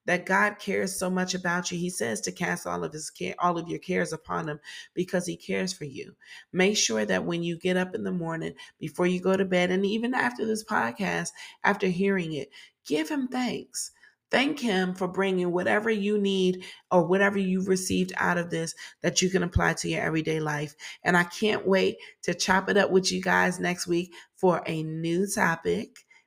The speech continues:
which I'm not gonna reveal, but it's gonna be good.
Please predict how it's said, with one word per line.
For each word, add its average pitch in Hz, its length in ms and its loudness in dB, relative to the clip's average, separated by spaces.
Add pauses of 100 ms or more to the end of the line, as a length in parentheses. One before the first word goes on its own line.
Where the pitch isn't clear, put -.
which 165 180 -2
I'm 160 200 0
not 151 200 -2
gonna 208 140 -4
reveal, 185 540 -4 (280)
but 160 220 4
it's 175 200 0
gonna 170 260 0
be 214 160 2
good. 160 480 0